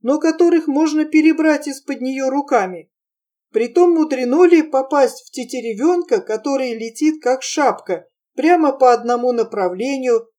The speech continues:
или лежит на сучке неподвижно над вашей головой? Этот вопрос возбудил общее противоречие охотников, и некоторые энергически защищали охоту за тетеревятами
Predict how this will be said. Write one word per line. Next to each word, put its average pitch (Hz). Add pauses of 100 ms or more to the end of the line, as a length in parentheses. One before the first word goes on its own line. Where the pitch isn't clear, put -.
(180)
или 330
лежит 294
на 277
сучке 277
неподвижно 220
над 233
вашей 214
головой? 226 (480)
Этот 349
вопрос 277 (100)
возбудил 226
общее 240
противоречие 220
охотников, 208 (420)
и 247
некоторые 269
энергически 311
защищали 226
охоту 202
за 190
тетеревятами 233